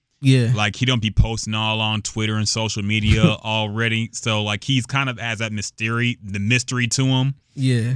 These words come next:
Speaker 2: So I think that helps him too. But yeah, I'm a
Speaker 1: He
Speaker 2: Playboi
Speaker 1: like the
Speaker 2: Carti
Speaker 1: trap
Speaker 2: fan too, man.
Speaker 1: he like the trap version of, um, The Weeknd.
Speaker 2: Yeah,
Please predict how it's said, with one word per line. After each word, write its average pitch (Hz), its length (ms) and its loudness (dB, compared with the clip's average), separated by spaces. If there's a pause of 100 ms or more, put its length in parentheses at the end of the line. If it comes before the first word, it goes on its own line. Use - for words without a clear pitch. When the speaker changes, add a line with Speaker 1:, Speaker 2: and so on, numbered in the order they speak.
Speaker 2:
So - 120 -4
I 135 60 0
think 143 160 0
that 127 140 2
helps 120 200 0
him 113 120 -4
too. 117 340 -2
But 101 240 -4
yeah, 95 220 -2
I'm 120 80 -4
a - 20 -4
Speaker 1:
He 160 180 0
Speaker 2:
Playboi 151 40 4
Speaker 1:
like 143 180 4
the - 80 -2
Speaker 2:
Carti - 80 -2
Speaker 1:
trap 151 160 2
Speaker 2:
fan 85 140 -4
too, 87 220 -4
man. 82 120 -4
Speaker 1:
he 170 80 6
like 151 220 2
the 120 80 -6
trap 139 260 2
version 131 440 2
of, 120 480 0
um, 120 420 2
The 113 100 0
Weeknd. 123 560 2
Speaker 2:
Yeah, 127 600 2